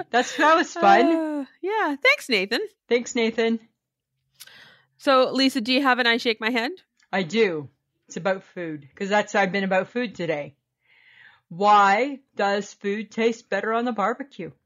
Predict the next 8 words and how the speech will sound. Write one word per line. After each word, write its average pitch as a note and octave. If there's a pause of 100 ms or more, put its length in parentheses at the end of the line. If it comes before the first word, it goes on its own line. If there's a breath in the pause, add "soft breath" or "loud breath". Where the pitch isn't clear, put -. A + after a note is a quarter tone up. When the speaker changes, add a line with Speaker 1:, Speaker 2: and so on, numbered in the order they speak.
(3000)
Speaker 1:
Why C4+
is D4+
Speaker 2:
I E3
Speaker 1:
that? - (400)
Speaker 2:
Mm, F3+ (280)
'cause F3+
it's E3+
outdoors? C4